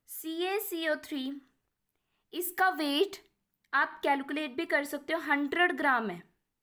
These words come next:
ठीक है जी। तो कैल्शियम ऑक्साइड का वेट, मास क्या आ गया? ट्वेंटी एट ग्राम। ये आप खुद भी कर सकते हो, प्लीज कैलकुलेट।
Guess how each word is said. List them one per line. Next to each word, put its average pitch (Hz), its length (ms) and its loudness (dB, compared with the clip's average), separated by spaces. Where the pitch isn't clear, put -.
ठीक 269 220 -14
है 294 100 -8
जी। 285 200 -18
तो 339 200 2
कैल्शियम 294 540 4
ऑक्साइड 339 520 2
का 330 100 6
वेट, 320 380 -2
मास 247 440 2
क्या 320 220 4
आ - 20 0
गया? 311 240 4
ट्वेंटी 285 360 -4
एट 233 220 -4
ग्राम। 233 420 2
ये 294 160 -10
आप 330 280 2
खुद 247 260 -2
भी 294 140 -4
कर 302 200 4
सकते 262 380 -6
हो, 269 60 -6
प्लीज 269 340 -8
कैलकुलेट। 240 600 -4